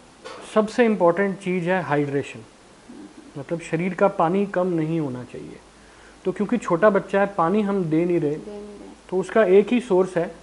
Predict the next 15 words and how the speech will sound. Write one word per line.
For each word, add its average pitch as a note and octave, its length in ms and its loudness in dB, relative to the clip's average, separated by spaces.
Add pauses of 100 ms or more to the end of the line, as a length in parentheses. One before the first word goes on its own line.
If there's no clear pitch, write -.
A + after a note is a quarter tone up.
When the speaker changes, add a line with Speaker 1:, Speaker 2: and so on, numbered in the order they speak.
(160)
Speaker 1:
जो D#3+ 160 -2
है G3 200 -2
स्तनपान, C#3+ 720 -6 (640)
ब्रेस्ट D#3+ 220 2
फीडिंग। C3+ 320 -6 (520)
तो F#3+ 60 0
इसीलिए A3+ 320 4
mother F#3+ 320 4
को G3+ 240 -2 (420)
जल्दी E3+ 280 2
जल्दी G3 280 4
उसको F#3+ 280 0
दूध E3+ 280 0
पिलाना C3 320 -4
चाहिए, C#3+ 280 -14